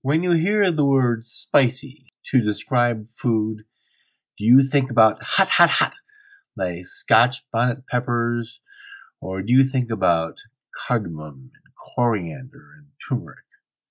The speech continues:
Spice means a lot of things, and we all have our own preferences. Around Halloween, mention pumpkin pie spice and be ready for battle.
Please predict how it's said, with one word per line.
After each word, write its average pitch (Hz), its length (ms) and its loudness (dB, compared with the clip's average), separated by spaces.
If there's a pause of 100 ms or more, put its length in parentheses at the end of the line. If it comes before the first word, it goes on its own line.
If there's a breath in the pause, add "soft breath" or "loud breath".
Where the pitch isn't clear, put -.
(640)
Spice 156 600 0
means 120 560 -2
a 98 80 -8
lot - 240 -6
of 127 160 -6
things, 90 600 -10
and 87 180 -8
we 85 120 -6
all 107 280 0
have 113 400 -2
our 113 180 0
own 127 240 0
preferences. - 1040 -12 (720 loud breath)
Around 90 360 0
Halloween, 104 840 0 (640)
mention 92 500 -8
pumpkin 123 500 -4
pie 123 300 -2
spice 107 720 -6 (180)
and 82 240 -10
be 78 180 -10
ready 90 380 -4
for 95 160 -8
battle. - 480 -10